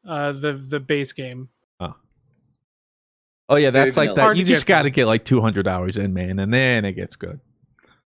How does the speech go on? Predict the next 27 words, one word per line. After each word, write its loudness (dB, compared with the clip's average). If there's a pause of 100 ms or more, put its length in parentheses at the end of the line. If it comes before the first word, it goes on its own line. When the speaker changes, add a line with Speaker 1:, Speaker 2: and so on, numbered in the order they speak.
(180)
Speaker 1:
It's -8
hard 2
to -12
get 0
through. -2
If -4
you 0
don't -2
enjoy 0
the -2
game -6
by, 0
like, -4
near -6
the -6
end -6
of -6
Realm -6
Reborn, -8 (960)
might -8
not -4
be -6 (100)
a -14
hundred -6
percent -6
for -8
you. -8